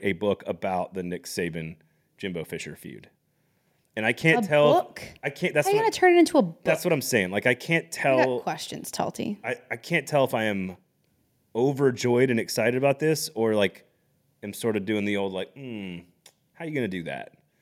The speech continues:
Speaker 1: Now, they, they say they're gonna incorporate N I L and, like, the
Speaker 2: They should
Speaker 1: drama
Speaker 2: do a
Speaker 1: of the
Speaker 2: children's
Speaker 1: time.
Speaker 2: book on how not to treat each other.
Speaker 1: <laughs> That would be
Speaker 2: I don't think you're gonna get s-, I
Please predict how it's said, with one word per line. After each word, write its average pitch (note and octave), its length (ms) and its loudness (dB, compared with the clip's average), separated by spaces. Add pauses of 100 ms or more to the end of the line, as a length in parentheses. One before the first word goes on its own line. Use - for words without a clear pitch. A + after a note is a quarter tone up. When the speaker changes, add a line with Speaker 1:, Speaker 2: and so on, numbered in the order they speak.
(300)
Speaker 1:
Now, C3+ 160 6
they, D#3 120 10
they D3+ 160 2
say F#3 160 4
they're E3+ 120 4
gonna D3 140 4
incorporate B2+ 440 2
N G#2+ 120 -2
I G2+ 160 4
L F#2 460 2
and, E2+ 500 -8 (640)
like, G3 160 -4
the A3 80 -2
Speaker 2:
They C4 60 2
should A#3+ 80 0
Speaker 1:
drama A#3+ 180 2
Speaker 2:
do C#4+ 60 6
a C4 40 6
Speaker 1:
of B3 80 4
the A#3+ 60 8
Speaker 2:
children's B3 460 8
Speaker 1:
time. F3 60 -4
Speaker 2:
book G3+ 200 2
on G3 100 4
how G3 160 6
not G3 260 6
to G#3 80 -4
treat G3 240 0
each F#3 180 -2
other. F3+ 280 2 (140)
Speaker 1:
<laughs> - 140 -8
That - 140 -4
would C3 120 -10
be B2+ 120 -10 (120)
Speaker 2:
I A#3+ 120 6
don't B3+ 220 10
think B3+ 220 6
you're A#3+ 100 6
gonna G#3+ 220 8
get G#3 280 4
s-, - 160 -12
I - 40 -20